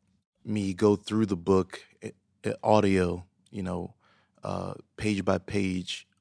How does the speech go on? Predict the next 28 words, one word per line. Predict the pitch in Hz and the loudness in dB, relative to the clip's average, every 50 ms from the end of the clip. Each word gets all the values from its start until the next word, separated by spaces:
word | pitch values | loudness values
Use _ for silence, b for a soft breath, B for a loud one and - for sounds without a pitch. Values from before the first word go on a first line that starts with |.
| _ | _
on, | - 101 95 95 92 - - | -2 0 0 0 0 -2 -2
on | - 101 95 | -2 -2 -2
the | |
podcast, | 90 - 104 98 95 - - - 92 90 90 87 - - B B B B B B B B B B B - | -2 0 0 0 0 0 -2 -2 0 0 0 0 -2 -4 B B B B B B B B B B B -10
uh, | - 95 90 87 87 90 98 | -8 -6 -6 -6 -6 -8 -8
I | 98 98 | -10 -10
pray | - - - 101 | -6 -2 0 0
that's | 92 92 90 - | 2 0 0 -2
been | 92 95 92 | -4 -4 -2
a | 95 | -2
blessing | 90 - 98 95 90 - - 95 90 | 0 2 2 2 2 0 -2 -4 -4
to | - - 92 | -4 -6 -6
you. | 95 98 104 110 - _ _ _ _ _ _ _ _ _ _ _ _ _ _ _ _ _ _ _ _ _ _ _ _ _ b b b b b b b b b | -6 -6 -8 -10 -14 _ _ _ _ _ _ _ _ _ _ _ _ _ _ _ _ _ _ _ _ _ _ _ _ _ b b b b b b b b b
Uh, | - 123 113 117 120 | 8 8 8 10 8
I'm | 120 120 117 | 8 6 6
excited | 113 101 - - 139 131 127 123 127 117 | 4 4 4 6 8 10 10 10 8 8
about | 113 107 117 117 104 101 | 8 8 8 6 6 6
this | 110 113 104 - | 2 2 2 2
episode, | - 110 101 - 110 101 - - 117 113 107 104 107 110 - - _ - | 0 -2 -2 -2 -2 -2 0 2 4 4 4 4 2 -2 -4 -8 _ -2
um, | 107 98 98 98 98 98 95 92 87 - _ _ _ _ _ _ _ _ _ _ _ _ _ _ _ _ _ _ _ _ _ _ _ _ _ _ _ - | 0 0 0 0 0 -2 -4 -6 -8 -12 _ _ _ _ _ _ _ _ _ _ _ _ _ _ _ _ _ _ _ _ _ _ _ _ _ _ _ -8
because | - 104 - - - 107 101 101 101 95 - - - b b b b b b b b b b b - - | -6 -6 -4 0 4 4 6 6 6 4 2 -2 -6 b b b b b b b b b b b -20 -12
what | - - 113 113 | -2 2 4 4
we're | 110 117 113 | 6 6 6
gonna | 120 117 113 | 6 6 6
be | 104 110 | 4 2
dealing | 95 90 104 110 110 107 107 104 101 | 2 6 6 8 8 8 6 6 4
with | 101 98 95 - - | 4 2 2 0 0
is, | 110 - - - 110 101 98 95 90 82 - - - - - | -2 -2 -2 -2 -2 -2 0 -2 -2 -4 -6 -8 -8 -8 -10